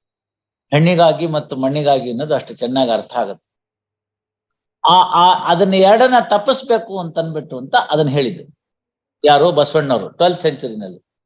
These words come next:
"ಒಂದ ಕಂಜೆ ಒಂದ ಕಳಕುವೆ ಪರಸ್ತ್ರೀಗೆ ಪರಧನಕ್ಕೆ." So if you remove that, automatically one can have a peaceful life here.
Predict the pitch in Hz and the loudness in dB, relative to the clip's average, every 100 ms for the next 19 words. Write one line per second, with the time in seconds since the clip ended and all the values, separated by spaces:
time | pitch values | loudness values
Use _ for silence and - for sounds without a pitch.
0 | _ _ _ - 190 220 214 202 190 190 | _ _ _ 0 4 4 4 2 4 4
1 | 214 185 180 185 180 165 151 143 131 147 | 6 4 2 0 0 0 0 -2 -2 -2
2 | 147 170 165 170 160 143 160 143 135 123 | 0 -2 -2 -6 -10 -4 -4 -4 -6 -6
3 | 123 117 - - _ _ _ _ _ _ | -8 -10 -16 -20 _ _ _ _ _ _
4 | _ _ _ _ _ _ _ _ - 156 | _ _ _ _ _ _ _ _ 0 0
5 | 143 143 175 247 233 185 175 180 - - | 4 2 4 6 6 4 2 0 -12 -20
6 | _ _ _ _ - 165 208 196 190 170 | _ _ _ _ -2 0 2 2 0 -2
7 | 165 165 180 165 151 160 160 151 127 147 | -2 -2 0 0 -2 -2 -6 -6 -4 -4
8 | 160 - - 120 - 185 - 165 135 117 | -4 -10 -16 -10 -4 -4 -4 -6 -2 -4
9 | 110 - - | -6 -16 -20